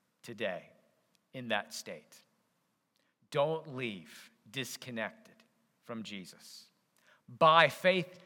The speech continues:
today, experience the great change. The great change that William Wilberforce experienced back on that Easter Sunday in seventeen eighty-six. Experience that change today.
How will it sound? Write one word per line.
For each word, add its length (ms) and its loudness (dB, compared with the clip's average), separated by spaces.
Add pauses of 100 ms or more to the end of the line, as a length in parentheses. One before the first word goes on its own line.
(180)
today, 800 4 (380)
experience 920 -8 (160)
the 120 -6
great 380 -4
change. 840 -12 (800)
The 80 -10
great 360 2
change 500 -2
that 240 -8
William 320 -6
Wilberforce 480 -4
experienced 580 -8
back 240 2
on 100 -8
that 140 -4
Easter 280 -10
Sunday 560 -10 (320)
in 100 -14
seventeen 580 -8
eighty-six. 800 -16 (680)
Experience 760 -10 (300)
that 260 0
change 600 -12 (100)
today. 320 -10